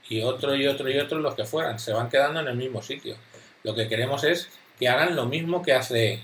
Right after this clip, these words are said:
Michi, que se pongan a saltar. Entonces lo que hacemos es decirle que cuando cree un clon, le mando el mensaje para que empiece a vivir, que es este inicio mover. ¿Qué es lo que va a pasar? Al primer clic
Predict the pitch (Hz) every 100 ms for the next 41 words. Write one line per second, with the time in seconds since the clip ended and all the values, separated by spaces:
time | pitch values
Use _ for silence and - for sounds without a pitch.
0 | - - _ 117 139 185 - - - -
1 | 117 107 117 127 156 156 107 107 156 -
2 | - - - 107 107 120 113 110 120 -
3 | 175 180 - 123 117 110 110 95 90 -
4 | 120 107 113 - - 120 120 113 113 110
5 | 117 143 151 107 104 120 135 - 185 233
6 | - - _ _ _ - 120 120 127 131
7 | 156 160 120 113 113 131 - 170 151 123
8 | 113 107 156 156 101 101 98 - 98 -
9 | - _ _ _ _ - 110 120 - -
10 | 143 120 156 117 98 92 113 - - -
11 | - - 156 165 156 147 123 113 95 -
12 | - _ _ - 127 123 147 170 220 226
13 | - - 226 262